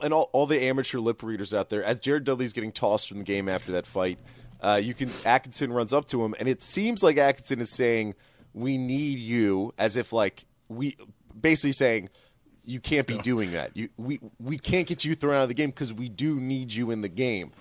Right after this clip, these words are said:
Speaker 1: While, again, as crazy as it seems to have Jared Dudley be the guy that,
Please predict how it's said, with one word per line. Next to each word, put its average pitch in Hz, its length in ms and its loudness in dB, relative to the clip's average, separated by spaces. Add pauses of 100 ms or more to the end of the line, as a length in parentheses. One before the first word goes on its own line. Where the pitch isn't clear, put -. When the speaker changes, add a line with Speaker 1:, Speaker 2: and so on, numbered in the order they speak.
(180)
Speaker 1:
While, 147 460 6
again, 139 320 -2
as 131 160 0
crazy 147 420 -6
as 123 140 -4
it 107 100 -8
seems 110 320 -8
to 87 100 -4
have 98 140 -6
Jared 104 300 -4
Dudley 101 260 -4
be 92 220 -12
the 90 100 -14
guy 110 460 2
that, 104 340 0